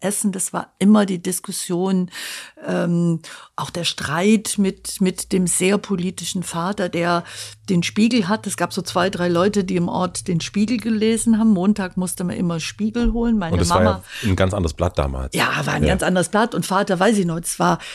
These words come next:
Speaker 1: als er furchtbar sich über Strauß aufgeregt hat. Also Strauß war absolut, äh, absolute Feindbild im Hause Roth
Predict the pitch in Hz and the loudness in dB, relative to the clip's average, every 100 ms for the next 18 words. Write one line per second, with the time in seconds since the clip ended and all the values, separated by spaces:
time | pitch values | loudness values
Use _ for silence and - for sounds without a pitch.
0 | - - - - - 175 202 175 165 - | -14 -14 -16 -20 -4 0 2 0 -2 -6
1 | - 208 220 - - 165 - - - - | 2 4 4 0 -6 -6 -6 -8 -6 -8
2 | - - 175 - - - - 202 - - | -8 -6 -4 -4 -6 -8 -8 -8 -8 -6
3 | 170 - 156 170 - 175 180 175 - 196 | -8 -6 -6 -6 0 0 0 -4 -4 -4
4 | - 190 180 175 180 - - - - - | -6 -4 -4 -2 -6 -6 -10 -8 -8 -10
5 | - - - 226 226 262 240 - 196 - | -10 -10 -10 -12 -10 -8 -6 -4 -4 -4
6 | 180 - 196 196 185 180 - - - 220 | -8 -4 -2 -2 -2 -8 -8 -4 4 6
7 | 240 - - 160 165 160 170 165 160 165 | 6 2 -2 0 0 0 -2 0 0 0
8 | 170 170 151 147 - - 147 139 190 202 | 0 2 4 2 0 -6 -2 0 0 -2